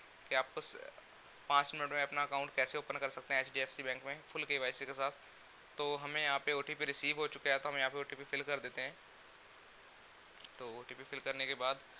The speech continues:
हमारी यहाँ पे debit card की डिटेल मांगेगा। यहाँ पे आपके पास debit card होना बहुत ज़रूरी है guys।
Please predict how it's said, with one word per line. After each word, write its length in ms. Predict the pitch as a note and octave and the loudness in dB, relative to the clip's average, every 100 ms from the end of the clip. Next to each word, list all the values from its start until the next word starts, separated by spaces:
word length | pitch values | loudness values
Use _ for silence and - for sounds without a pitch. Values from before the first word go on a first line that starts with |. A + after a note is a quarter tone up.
| - - - | -18 -16 0
हमारी 260 | C3+ C3 | 2 4
यहाँ 120 | C3+ C3+ | 4 4
पे 140 | C#3+ | 4
debit 300 | C3+ A#2+ C3 | 4 2 0
card 220 | C3+ C3+ | 4 4
की 100 | C3+ | 4
डिटेल 320 | C#3 A#2 B2+ B2+ | -4 -4 -6 -6
मांगेगा। 360 | A#2+ A#2+ B2 C3+ | -6 -4 0 4
यहाँ 180 | C#3 | 6
पे 100 | C3 | 6
आपके 200 | C#3 - - | 4 2 0
पास 160 | C#3 C3 | 0 6
debit 260 | B2+ C3+ | 6 6
card 200 | C3+ C3+ | 6 6
होना 180 | C3+ C3+ C3+ | 6 0 0
बहुत 280 | B2+ C3+ C3 | 2 2 2
ज़रूरी 320 | C3 B2+ C3+ | 0 0 0
है 100 | C3+ | 2
guys। 280 | B2+ C3+ | 2 0